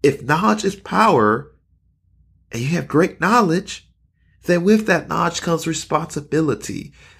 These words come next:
And that responsibility for me is to apply it to myself, that knowledge, to work through it, to think through it, and to see how I can make my life better,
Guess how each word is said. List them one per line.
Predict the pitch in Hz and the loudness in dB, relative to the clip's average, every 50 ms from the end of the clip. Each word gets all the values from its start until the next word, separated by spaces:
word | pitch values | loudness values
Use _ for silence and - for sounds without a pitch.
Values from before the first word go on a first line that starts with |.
| _ _ - 135 | _ _ -4 0
And | 135 135 127 123 120 123 | 2 4 4 4 2 2
that | 147 156 151 | 0 0 2
responsibility | 165 160 160 - 151 147 143 147 147 151 151 147 147 143 131 120 | 0 -2 0 -2 -2 -2 -2 -4 0 2 2 2 2 0 -2 -2
for | - - 113 | 0 -4 -4
me | 107 123 156 190 185 165 139 - - | -4 0 0 2 2 2 0 0 0
is | 107 120 110 | -2 -2 -2
to | - 120 104 98 | -2 -4 -4 -4
apply | - - - 120 123 131 135 135 | -4 -8 -4 -2 0 2 2 2
it | 123 - | 0 -2
to | - 107 101 | -6 -8 -8
myself, | 101 101 98 101 104 104 107 107 - - - - - 107 113 143 196 220 - - - | -6 -6 -6 -4 -4 -4 -6 -8 -12 -12 -10 -6 0 2 2 2 2 0 -8 -14 -12
that | - 113 110 - - 113 | -6 -6 -6 -6 -6 -4
knowledge, | 113 120 139 156 185 220 220 - - - | 0 2 2 2 0 -4 -6 -8 -6 -4
to | 104 95 | -4 -4
work | 98 90 107 123 160 156 - | -2 0 0 0 0 0 -6
through | - - - 160 170 185 | -10 -8 -2 0 0 0
it, | 180 | -2
to | 110 | -4
think | - - 127 135 156 170 - - | -10 -8 -6 -6 -6 -6 -6 -8
through | 170 185 208 117 | -6 -2 -2 -2
it, | - - - - - - - - - - _ - | -4 -4 -8 -16 -16 -18 -20 -20 -20 -20 _ -2
and | 120 113 117 | -2 0 0
to | 113 | 0
see | - - 190 180 | 0 2 2 2
how | 170 170 170 | 2 0 -2
I | 165 - | -2 -2
can | - 151 143 | -2 0 0
make | 135 135 135 | 0 -2 0
my | 117 113 113 | 0 2 2
life | 107 101 101 98 95 - - | 2 2 0 -2 -2 -6 -10
better, | - - 98 - | -10 -10 -8 -10